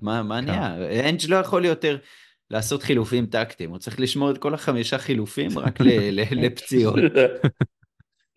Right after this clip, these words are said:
Speaker 2: כן, לא, זה באמת, זה קשה לראות את זה, אתה, כאילו, אנחנו רואים, אני חושב שההודעה שכתובה הכי הרבה בקבוצה שלנו, שבזמן משחק, זה,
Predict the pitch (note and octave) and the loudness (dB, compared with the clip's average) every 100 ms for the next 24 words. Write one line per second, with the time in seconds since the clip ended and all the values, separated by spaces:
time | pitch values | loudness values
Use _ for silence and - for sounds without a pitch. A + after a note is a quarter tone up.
0 | _ _ _ _ _ - A2+ - A2 F2+ | _ _ _ _ _ -4 -4 -4 -2 -2
1 | E2 F2 E2 F2+ A#2 - A2+ F#2+ - - | -2 -4 -4 -2 -2 -4 -4 -4 -4 -2
2 | F#2 A2+ D#3+ F#3 C#3+ F2 D#2+ E2+ E2 E2+ | 0 2 2 2 0 -2 -2 -4 -4 -6
3 | D#2+ D#2+ D#2+ D#2+ _ - E2 D2+ - _ | -6 -8 -12 -16 _ -2 -2 -2 -10 _
4 | _ _ - - F#2 F2 - F2 E2 F2 | _ _ -16 -6 -4 -4 -4 -4 0 0
5 | - - - F#2+ - G#2 C#3+ A2 F#2+ A2+ | 0 -4 -6 -4 -2 2 4 4 4 2
6 | - B2 _ - F#2 G#2 - G2+ G2 G2 | 0 -6 _ -6 -2 -2 0 -2 -2 -4
7 | G2+ F2+ F2 F#2 - F2 E2+ - E2+ E2 | -6 -12 -6 -6 -4 -8 -8 -6 -6 -4
8 | E2+ F2 F2 - E2 D2+ E2+ E2 | -2 -2 -4 -4 -4 -4 -4 -4